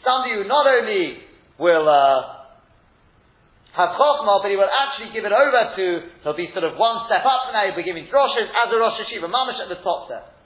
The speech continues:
Omar Rav Ashi says, "Rav Ashi, I knew Isiya, I saw it, Ubasi Aleh, I saw the goose,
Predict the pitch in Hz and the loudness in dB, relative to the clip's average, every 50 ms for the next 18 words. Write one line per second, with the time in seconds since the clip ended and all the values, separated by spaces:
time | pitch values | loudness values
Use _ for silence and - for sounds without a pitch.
0 | _ _ _ _ _ _ _ _ _ _ _ _ - - 277 294 302 277 254 226 | _ _ _ _ _ _ _ _ _ _ _ _ 0 2 4 4 4 4 4 4
1 | 226 233 269 - - - - - 233 196 165 180 175 196 226 247 247 240 - 220 | 4 4 2 0 -2 -6 -8 -6 -6 -4 -2 -2 0 2 2 0 0 -2 -6 -8
2 | 208 196 196 196 196 - - - _ _ - 165 180 190 214 277 302 277 240 226 | -8 -8 -10 -12 -14 -20 -20 -20 _ _ -4 -2 -2 0 0 -2 -4 -4 -4 -6
3 | 202 202 175 - - 262 254 240 220 214 - 214 247 262 254 254 - - 233 220 | -8 -10 -12 -14 -8 -4 0 2 2 2 2 2 0 0 0 -2 -4 -4 -4 -2
4 | 214 208 202 190 190 - - 180 147 - 254 262 254 - 233 208 185 180 180 208 | 0 0 0 -2 -4 -8 -10 -4 0 0 0 0 0 -2 -2 0 0 2 2 4
5 | 214 208 196 190 175 - - - 294 277 277 240 - - - 220 214 214 202 - | 4 4 4 4 2 0 0 0 0 0 0 0 -4 -8 -10 -12 -12 -12 -14 -16